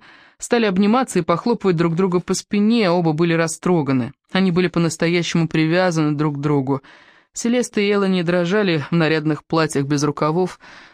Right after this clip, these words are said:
После долгой свадебной церемонии в холодной влажной церкви все предвкушали выпивку. "Угощение ожидается великолепное", потирая руки, сказал Саксон. Все отправились по дорожке, ведущей к зданию,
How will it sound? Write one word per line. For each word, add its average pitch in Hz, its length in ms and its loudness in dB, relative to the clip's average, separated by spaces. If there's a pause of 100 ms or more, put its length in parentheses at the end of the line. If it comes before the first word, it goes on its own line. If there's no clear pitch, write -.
(160)
После 214 260 0
долгой 190 300 2
свадебной 170 440 0
церемонии 185 500 0
в - 40 -10
холодной 156 460 0
влажной 151 460 0
церкви 185 500 -2
все 180 220 -2
предвкушали 151 640 -2
выпивку. - 480 -8 (1000)
"Угощение 214 580 2
ожидается 202 420 0
великолепное", 170 680 0
потирая 160 400 0
руки, 180 240 -2
сказал 156 420 -2
Саксон. - 600 -6 (960)
Все - 260 -2
отправились 156 520 -2
по 156 100 -4
дорожке, 165 420 0
ведущей 151 380 0
к 143 80 -4
зданию, 185 460 0